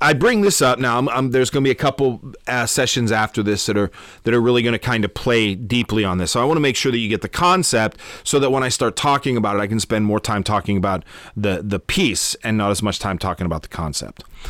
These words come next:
So that's what I wanted to bring forth to you today. That's what I wanted to give you today. Uh, I hope it's helpful.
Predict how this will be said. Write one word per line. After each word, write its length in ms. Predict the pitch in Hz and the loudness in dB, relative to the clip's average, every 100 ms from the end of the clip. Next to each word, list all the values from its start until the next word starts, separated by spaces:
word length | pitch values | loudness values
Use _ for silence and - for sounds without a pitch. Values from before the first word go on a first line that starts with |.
| - - | -10 -4
So 160 | - | 2
that's 200 | 180 220 | 2 2
what 100 | 262 | 4
I 40 | 208 | 4
wanted 200 | 190 156 | 4 2
to 60 | |
bring 220 | 120 123 | 2 0
forth 220 | 107 101 - | 0 -2 -2
to 100 | 101 | -2
you 60 | |
today. 120 | 85 | -2
That's 160 | 95 - | -2 0
what 80 | 147 | 0
I 40 | |
wanted 160 | 151 131 | 2 0
to 40 | |
give 160 | 117 117 | 0 0
you 120 | 110 | 0
today. 360 | 104 107 95 90 - - - | -2 -2 -2 -4 -12 -20 -4
Uh, 180 | 131 139 | 0 4
I 60 | 156 | 4
hope 180 | 190 165 | 4 4
it's 120 | 147 | 2
helpful. 460 | 156 160 202 196 | 2 4 2 2